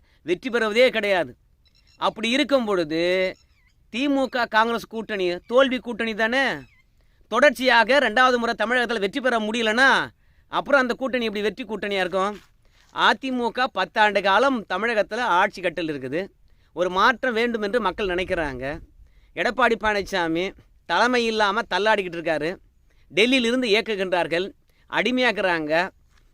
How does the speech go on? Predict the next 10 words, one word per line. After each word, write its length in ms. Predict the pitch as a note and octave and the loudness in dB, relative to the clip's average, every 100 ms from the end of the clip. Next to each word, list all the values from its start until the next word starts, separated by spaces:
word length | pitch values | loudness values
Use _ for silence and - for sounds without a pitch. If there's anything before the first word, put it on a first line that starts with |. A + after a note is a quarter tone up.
| - | -8
தமிழ்நாட்டின் 460 | E3 A#3 B3 A#3+ A3 | 0 2 2 0 -4
உரிமையை 320 | G#3+ G3+ F#3+ | -2 0 0
தாரை 300 | F3+ F#3+ A#3+ | 2 4 4
வாத்துட்டாங்க 560 | G#3+ G3+ F#3+ E3+ D#3+ D3+ E3+ - | 4 2 0 -4 -2 0 0 -2
அப்படின்னு 400 | D#3+ D#3 F#3 A3 | -4 -2 -2 2
வழக்கம் 460 | F3 A3 A#3 B3 G3+ | 4 4 2 -2 -2
போல 240 | A3+ B3+ | -2 -2
திமுகவுடைய 680 | A3+ A#3+ A#3 A3 G#3 F#3+ F3+ | -4 -4 -4 -2 0 0 -2
பிரச்சாரங்கள் 680 | D#3+ D#3 G#3 F#3 F3 D#3+ D#3 | -4 -4 0 2 2 0 0
எல்லாம் 300 | G3 B3+ | 4 4